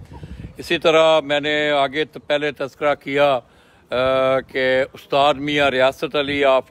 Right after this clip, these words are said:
चक शेर मोहम्मद, मंडी बाउद्दीन का एक बड़ा मशहूर कस्बा, बड़े अच्छे शौकीन उस्ताद आशिक हुसैन के वो शागिर्द, अ, उनके वालिद मोहतरम भी रज़ा इलाही से इंतकाल कर गए थे। अ,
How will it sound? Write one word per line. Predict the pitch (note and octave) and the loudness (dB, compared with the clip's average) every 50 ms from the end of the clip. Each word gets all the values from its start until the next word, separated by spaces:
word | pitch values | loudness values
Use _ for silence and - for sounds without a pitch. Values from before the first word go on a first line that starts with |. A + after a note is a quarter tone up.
| _ | _
चक | - D3 C#3+ - - | -4 -4 -4 -4 -6
शेर | - - - C#3+ C#3+ D3 D3 | -12 -10 -4 -2 0 0 0
मोहम्मद, | C#3 C3+ C3 A2+ A#2 B2+ C3+ C#3+ D3 D3 C#3+ A#2+ - _ - | 0 -2 -4 -4 -4 -4 -2 0 2 2 2 0 -4 _ -8
मंडी | B2 C3 C3 B2+ D3 C#3+ | -8 -6 -6 -6 -6 -4
बाउद्दीन | B2 B2+ B2 B2+ C3+ C#3+ B2 C#3+ D3 D3 C#3 | 0 0 2 2 2 0 -2 -4 -6 -6 -4
का | - C#3 C3+ | -2 -2 -2
एक | B2 A2 | -2 -2
बड़ा | B2 C3 C3 C3 | -2 -2 0 0
मशहूर | B2+ B2+ B2 - - C3+ B2+ A#2 - | -2 -4 -8 -10 -12 -12 -14 -10 -8
कस्बा, | C3 B2+ - - C#3+ D3 C#3 C3+ B2+ - _ _ _ _ _ _ _ _ _ _ A2+ | -10 -10 -8 -4 0 2 2 2 2 -2 _ _ _ _ _ _ _ _ _ _ -6
बड़े | A2+ C3 C#3 D3 C#3+ | -2 0 0 2 0
अच्छे | C3+ - - D#3 D3 | 0 -2 -4 -6 -6
शौकीन | - - C#3+ - - C#3+ D3 D3+ D#3 D3 C#3+ | -6 -8 -10 -10 -8 -6 -4 -4 -4 -4 -6
उस्ताद | C#3 C3 - - C#3 C#3 C#3 C3+ | -8 -8 -4 0 2 2 4 4
आशिक | C3 C3 B2 - D3+ C3+ - | 2 0 0 -2 -6 -8 -8
हुसैन | C#3 - - C3 C3 C3+ C3+ | -10 -8 -4 -4 -4 -4 -4
के | A#2+ C#3+ | -6 -6
वो | C3+ B2+ B2+ | -6 -6 -6
शागिर्द, | - - B2 A#2 A2 C3 C#3+ D3 C3+ B2 - _ _ _ - - - - _ - - | -6 -6 -6 -4 -2 0 0 -2 -2 -4 -10 _ _ _ -20 -20 -20 -20 _ -4 0
अ, | A#2 B2 C#3 - | 2 2 2 2
उनके | F#3+ G#3 A3 - - F#3 | 0 -2 0 2 2 2
वालिद | F3 D3+ D3 C#3+ C#3+ C#3+ D3 C3+ | 4 4 4 2 2 0 -2 -2
मोहतरम | D3 C#3+ C#3+ C#3+ D3 C#3+ - D3+ C#3+ C#3 | -2 -2 -2 -2 -4 -4 -4 -6 -6 -6
भी | C3+ C3+ C#3 | -4 -4 -4
रज़ा | B2 C3 B2 A#2+ B2+ B2 B2+ | -4 -4 -2 0 0 2 2
इलाही | B2+ B2 B2+ B2+ C3 B2+ | 2 0 0 -2 -2 -4
से | - - C3+ | -6 -6 -8
इंतकाल | B2+ B2 - B2+ A#2 A#2+ A#2 B2 B2+ | -6 -6 -8 -6 -2 -2 -2 -2 -2
कर | - B2+ A#2+ B2 | -4 -4 -6 -4
गए | B2 C#3 C#3 | -4 -4 -4
थे। | C3+ - C#3 A#2+ | -4 -4 -4 -4
अ, | G2+ | -4